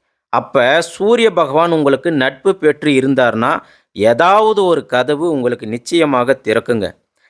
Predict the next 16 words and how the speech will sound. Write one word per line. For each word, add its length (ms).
இதை 340
நீங்க 320
ஃபர்ஸ்ட் 380
புரிஞ்சுக்காங்க. 720
அதாவது 640
உங்களுக்கு 380
ஃபர்ஸ்ட் 520
கிடைக்கிறதா 440
பெஸ்ட்னு 400
மட்டும் 460
நினைக்காதீங்க. 880
கண்டிப்பாக 760
இரண்டாவதா 720
கிடைக்கிறது 720
உங்களுக்கு 500
இருக்கிறதுலே 800